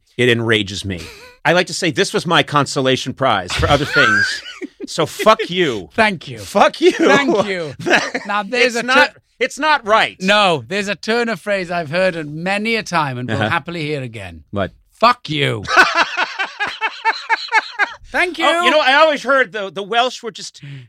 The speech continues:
Speaker 1: brilliant poets.
Speaker 2: Yes.
Speaker 1: And there you heard it
Speaker 2: And
Speaker 1: right
Speaker 2: there,
Speaker 1: there.
Speaker 2: you heard it right there.
Speaker 1: Can I hear it in Welsh?
Speaker 2: Kerry Gravi.
Speaker 1: Kerry Gravi.
Speaker 2: Yeah, there you go. Perfectly
Speaker 1: Oh,
Speaker 2: said.
Speaker 1: Kerry Gravi.
Speaker 2: Yeah, yeah.
Speaker 1: I'm gonna keep that one.
Speaker 2: Yes.
Speaker 1: That will
Speaker 2: I was,
Speaker 1: come in handy.
Speaker 2: I was doing, I was doing a play once off Broadway,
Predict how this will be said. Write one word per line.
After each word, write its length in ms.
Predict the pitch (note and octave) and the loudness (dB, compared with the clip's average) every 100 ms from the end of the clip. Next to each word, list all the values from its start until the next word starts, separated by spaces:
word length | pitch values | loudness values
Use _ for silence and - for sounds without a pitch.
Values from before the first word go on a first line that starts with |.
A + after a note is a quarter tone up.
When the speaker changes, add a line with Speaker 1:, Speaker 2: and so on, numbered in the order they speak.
| - | 0
Speaker 1:
brilliant 340 | D#4 D#4 F#3 | 2 2 0
poets. 400 | - A3+ D3 - | 2 4 2 -2
Speaker 2:
Yes. 360 | D3+ E3+ D3+ G3 | 0 2 4 2
Speaker 1:
And 80 | F3 | 4
there 160 | A3+ | 4
you 160 | A3 F3 | 4 2
heard 160 | G3 | 2
it 60 | F3+ | 2
Speaker 2:
And 80 | F#3+ | 2
Speaker 1:
right 120 | F3+ F#3+ | 2 0
Speaker 2:
there, 40 | D#3+ | 0
Speaker 1:
there. 80 | B2+ | -2
Speaker 2:
you 80 | C3+ | -4
heard 280 | C3 G#3 B3 | -4 0 0
it 120 | A#3 G3 | 0 0
right 280 | A3+ G3+ | 0 0
there. 120 | F#3 F#3+ | 0 4
Speaker 1:
Can 80 | |
I 40 | F#3+ | 4
hear 140 | A3 | 4
it 140 | A3+ F#3+ | 0 -2
in 100 | E3+ | -4
Welsh? 540 | G#3 C3+ - - - - - | -4 -4 -10 -18 -20 -18 -2
Speaker 2:
Kerry 240 | A3+ A#3 | 0 0
Gravi. 540 | C3 C3+ A2 G2 D#2+ _ _ | -2 -2 -4 -8 -14 _ _
Speaker 1:
Kerry 240 | - F4 A#3 | 4 6 6
Gravi. 400 | - G#3 C3+ F3+ | 4 2 2 -2
Speaker 2:
Yeah, 200 | D3+ D#3+ | 2 4
there 140 | G#3 B3 | 2 0
you 40 | |
go. 200 | A#2+ C#3 | -2 -6
Perfectly 560 | - G#3 E4+ C#4 C4 G#3 | 0 6 6 6 0 4
Speaker 1:
Oh, 140 | B3+ | 6
Speaker 2:
said. 220 | G#3 F3 - | 6 4 2
Speaker 1:
Kerry 220 | B3+ F#3 | -2 -2
Gravi. 360 | E3+ - C#3 | -4 -8 0
Speaker 2:
Yeah, 240 | C#3+ C#3+ A2 | 2 2 0
yeah. 300 | C3+ C3+ G#2+ - | -2 -2 -2 -4
Speaker 1:
I'm 100 | A3 | -2
gonna 140 | C#4 | -2
keep 220 | - G#3+ - | -2 -4 0
that 220 | A2 F#2 | 0 2
one. 120 | A2+ | 2
Speaker 2:
Yes. 360 | D#3+ C3 - - _ - | 2 2 -4 -18 _ -2
Speaker 1:
That 100 | F#3+ | 2
will 60 | G#3+ | 4
Speaker 2:
I 60 | |
was, 80 | A3 | 4
Speaker 1:
come 100 | F#3 | 2
in 80 | D#3 | 2
handy. 240 | D#3 A#2 | 2 2
Speaker 2:
I 80 | G3+ | 0
was 140 | G#3+ F#3 | 0 0
doing, 240 | B3+ C4 | 0 0
I 80 | G#3 | 0
was 240 | G#3+ B3+ G#3+ | 2 0 0
doing 180 | B3 A3+ | -2 -2
a 40 | |
play 260 | - F3+ E3 | 0 2 2
once 160 | D3 | 0
off 140 | C#3 C3 | -2 -2
Broadway, 420 | D3+ C#3+ C3 | 0 0 0